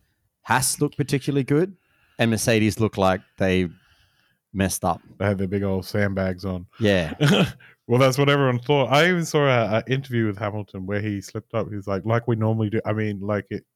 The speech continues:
Speaker 2: everyone thinks we do. <laughs>
Speaker 1: <laughs>
Speaker 2: When he was talking about sandbagging, it's like, "Yeah, you know you normally do it." But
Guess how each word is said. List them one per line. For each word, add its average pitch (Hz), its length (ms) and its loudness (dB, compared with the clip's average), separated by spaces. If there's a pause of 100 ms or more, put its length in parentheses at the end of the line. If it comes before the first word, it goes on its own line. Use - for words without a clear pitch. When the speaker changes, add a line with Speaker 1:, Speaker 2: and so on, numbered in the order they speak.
Speaker 2:
everyone 101 320 -6
thinks - 320 -10
we 107 100 -4
do. 107 220 -4 (100)
<laughs> - 80 -12
Speaker 1:
<laughs> - 1120 2
Speaker 2:
When 117 100 -2
he 117 60 2
was 110 140 0
talking 113 360 0
about 101 200 -2
sandbagging, 104 760 -4
it's - 140 -18
like, - 100 -14 (160)
"Yeah, 226 160 -2
you 196 240 0
know 113 220 2
you 113 200 2
normally 110 460 -2
do 104 300 -2
it." 113 100 -12 (140)
But 110 220 2